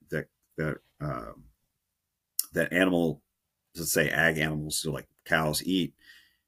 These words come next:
or drink, excuse me, comes from rainwater. So it's water that would already be on the ground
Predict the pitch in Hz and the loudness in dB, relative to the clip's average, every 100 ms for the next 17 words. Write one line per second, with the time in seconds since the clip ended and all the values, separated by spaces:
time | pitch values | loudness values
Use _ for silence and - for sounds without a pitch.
0 | _ - 90 82 101 87 - - 78 80 | _ -4 -2 4 4 4 -2 -6 -4 -4
1 | - 95 98 95 78 87 143 160 - - | -2 -2 0 -2 0 2 2 2 -8 -12
2 | - - 117 104 107 143 110 98 92 117 | -14 -2 0 4 8 8 8 6 8 8
3 | 113 98 95 92 80 80 80 76 | 6 4 2 2 -2 -2 -2 -6